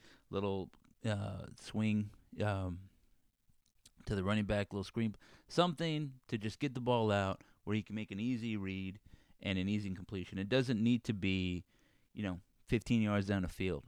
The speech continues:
Uh, and, and I wonder if some of these, uh, run pass options are too much to get into rhythm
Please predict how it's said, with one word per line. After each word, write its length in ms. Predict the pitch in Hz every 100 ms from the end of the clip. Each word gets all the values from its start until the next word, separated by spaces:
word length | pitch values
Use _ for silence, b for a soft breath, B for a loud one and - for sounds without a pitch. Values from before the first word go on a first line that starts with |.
| - 92
Uh, 260 | 92 85 -
and, 200 | 95 -
and 180 | - 101
I 80 | 98
wonder 460 | 107 127 139 120 104
if 120 | 92
some 220 | - 107
of 60 | 101
these, 320 | 101 95 98
uh, 400 | 95 101 104 101
run 220 | 107 107
pass 280 | 117 104 113
options 380 | 113 - 107 101
are 60 |
too 200 | - 139
much 420 | 135 160 120 - -
to 80 | -
get 180 | 107 110
into 240 | 113 104
rhythm 400 | 101 143 120 101